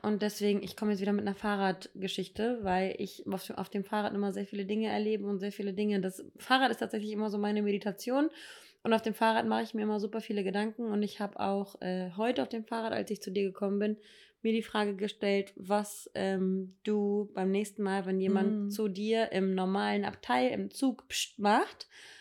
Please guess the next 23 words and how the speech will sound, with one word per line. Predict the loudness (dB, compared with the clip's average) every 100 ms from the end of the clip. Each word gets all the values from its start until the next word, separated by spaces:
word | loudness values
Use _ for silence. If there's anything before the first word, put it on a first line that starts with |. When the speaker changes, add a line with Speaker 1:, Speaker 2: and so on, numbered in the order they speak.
| -20 0
Speaker 1:
ähm, | 2 4 2 2
was | 0 0
du | 2
dann | 4 4
sagen | 4 4 2
kannst, | 0 0 2 0 -4 -16 -20 -20 -20 _ _ _ 4
ohne, | 6 8 6 4 4 2 0 -2
äh, | 2 2 2 0 -2
dein | 2 2 4 2 2 0 0
Nervensystem | 0 0 0 -2 -2 -2 2 4 4 4
hochzufahren. | 2 0 -6 -4 0 2
Bei | 2
mir | 4 2
ist |
es | 2
immer | 2 2
so, | 2 2
ich, | 2 -2 -8
ich | -8 -2
nehme | 0 0
grundsätzlich | 2 2 2 0 -2 -4 -2 0
Dinge, | 2 4 2 0 -2 -2
ähm, | 0 2 0 -2